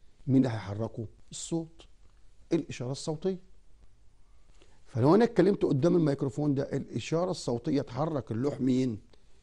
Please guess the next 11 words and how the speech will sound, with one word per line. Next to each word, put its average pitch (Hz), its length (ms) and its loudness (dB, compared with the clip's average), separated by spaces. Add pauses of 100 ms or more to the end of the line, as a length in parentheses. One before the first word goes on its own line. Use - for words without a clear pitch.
(640)
المتحرك، 143 1160 4 (1300)
اللوح 131 140 2
المتحرك، 147 720 4 (400)
وفي 143 280 4
نفس 214 340 4
الوقت 185 340 6
اللوح 196 180 4
الثابت 214 320 0
زي 202 120 8
ما 202 120 6
هو. 202 240 2